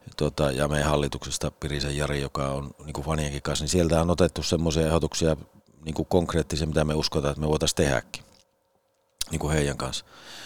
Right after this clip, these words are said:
Ja, ja sitten tota, niin kuin sanoit, että Kärpät tietenkin niinku tekee jonkun asian, niin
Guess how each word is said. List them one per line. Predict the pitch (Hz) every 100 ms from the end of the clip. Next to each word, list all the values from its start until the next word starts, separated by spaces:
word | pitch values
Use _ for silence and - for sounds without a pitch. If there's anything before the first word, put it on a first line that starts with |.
| - - - -
Ja, | 80 76 -
ja | 80
sitten | 76 92 92
tota, | - 82 78 78 -
niin | 80 80
kuin | 82
sanoit, | 85 80 78
että | 76
Kärpät | - 78 76 73 -
tietenkin | 76 73 69 73
niinku | 69 71 - - - _ _ _ -
tekee | 78 - 78
jonkun | 78 76 76
asian, | 76 78 73 73
niin | 73 62